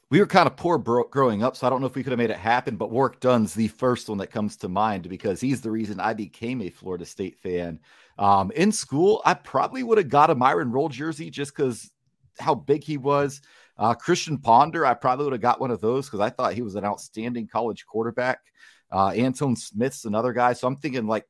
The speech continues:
guys when I was in school who I would have wanted to get. Everett Brown, maybe. Uh, I can think of a lot, but I, I think this is a huge opportunity for these student athletes. Um,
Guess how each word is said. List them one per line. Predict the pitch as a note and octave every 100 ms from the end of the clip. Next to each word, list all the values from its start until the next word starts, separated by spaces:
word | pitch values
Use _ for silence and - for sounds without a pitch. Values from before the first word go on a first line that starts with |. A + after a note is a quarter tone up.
| _
guys | A2+ A#2+ A2
when | G2+
I | A2
was | A#2+
in | G#2+
school | F#2 - A#2 C3+
who | G#2
I | A2
would | A2 A2
have | G2+ - -
wanted | G2+ A#2 A2+
to | F#2
get. | D2+ G#2 A2+
Everett | C#3 C#3+ C3+
Brown, | - G2 A2 C#3+
maybe. | C#3 C#3+ D3 C#3+ _ - _
Uh, | F#2+ -
I | D3
can | A#3
think | G#3
of | G3+
a | B2+
lot, | G#2 C3 D#3+ -
but | A2
I, | G#2+ A#2
I | C3+
think | C#3+ D#3+
this | A#2+ B2
is | C3+
a | A2+
huge | - - - G2 - D#3+ -
opportunity | B2+ B2+ A2+ C#3 C#3+
for | A2+
these | A2+ A2
student | - C3 F#2
athletes. | A2 C#3 G2+ F#2+ - - - _ _
Um, | G2 G#2 G2 G2